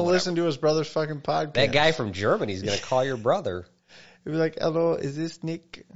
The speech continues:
Speaker 1: Oh, we didn't even talk about that on this one, did we?
Speaker 2: I don't know.
Speaker 1: How we had, like, a heat map of, like,
Speaker 2: Oh,
Speaker 1: where the
Speaker 2: yeah.
Speaker 1: people,
Speaker 2: So,
Speaker 1: where the
Speaker 2: uh, this
Speaker 1: listeners
Speaker 2: just
Speaker 1: are?
Speaker 2: in for the Bullshit and Podcast
Speaker 1: Yeah.
Speaker 2: is we've gone global.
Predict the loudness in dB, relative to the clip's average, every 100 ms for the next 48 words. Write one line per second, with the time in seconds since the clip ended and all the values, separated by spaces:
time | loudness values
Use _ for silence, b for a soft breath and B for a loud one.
0 | -6 -2 0 2 2 0 0 2 2 2
1 | 2 2 0 0 -4 -4 -8 -6 -8 -8
2 | -8 -10 _ -2 0 0 -4 -2 -2 -2
3 | 0 0 0 -6 -8 -10 -8 -4 -2 -4
4 | -6 -10 -6 2 4 6 6 4 4 6
5 | 6 2 2 4 6 6 4 2 2 4
6 | 4 4 4 4 2 0 -2 2 2 4
7 | 2 2 0 -2 0 0 0 0 2 2
8 | 0 -4 -6 -2 -2 2 2 2 0 4
9 | 4 4 -4 -8